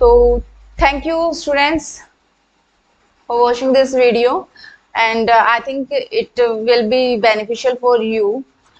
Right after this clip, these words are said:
और, अ, देखिए guys, मैं आपको एक चीज़ बता देती हूँ, जो first grade की तैयारी कर रहे हैं या जो एसएसटी subject से, अ, prepare कर रहे हैं खुद को second grade के लिए, first grade के लिए, तो मैं बाकायदा आपको बताती हूँ, बड़े ही अच्छे अच्छे question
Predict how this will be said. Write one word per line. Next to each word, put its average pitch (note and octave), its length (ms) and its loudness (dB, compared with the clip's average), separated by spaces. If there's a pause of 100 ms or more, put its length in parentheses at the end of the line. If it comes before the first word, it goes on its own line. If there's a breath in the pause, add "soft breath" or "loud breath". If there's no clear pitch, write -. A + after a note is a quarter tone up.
(160 soft breath)
और, A3 280 4
अ, A3+ 440 4
देखिए C#4+ 560 2
guys, B3 440 0
मैं C4 120 0
आपको B3+ 200 -4
एक C4 100 -4
चीज़ C4+ 240 -4
बता A#3+ 260 2
देती G#3 280 -6
हूँ, B3+ 80 -2
जो B3+ 100 -2
first A#3+ 380 -2
grade A#3+ 180 0
की B3+ 80 -4
तैयारी A#3 240 0
कर A#3 120 -4
रहे A#3+ 140 -2
हैं B3 80 -2
या A#3+ 160 4
जो A#3+ 320 2
एसएसटी A#3 580 0
subject A#3 460 -2
से, B3 200 -2
अ, G#3+ 280 -2
prepare A#3+ 480 0
कर B3+ 180 0
रहे A3 120 -2
हैं A3+ 140 -6
खुद A3+ 220 -4
को A#3 160 4
second A#3 340 -2
grade A#3 200 -2
के A#3+ 80 -2
लिए, A3+ 140 4
first A3 320 -2
grade A3 200 0
के A3+ 100 -4
लिए, A3+ 240 2
तो - 380 -10
मैं B3 140 0
बाकायदा A#3+ 440 2
आपको D4 280 0
बताती A#3+ 460 0
हूँ, C#4 200 -4
बड़े B3 200 4
ही C#4 140 0
अच्छे A3+ 360 0
अच्छे D#4+ 240 -2
question D4+ 520 2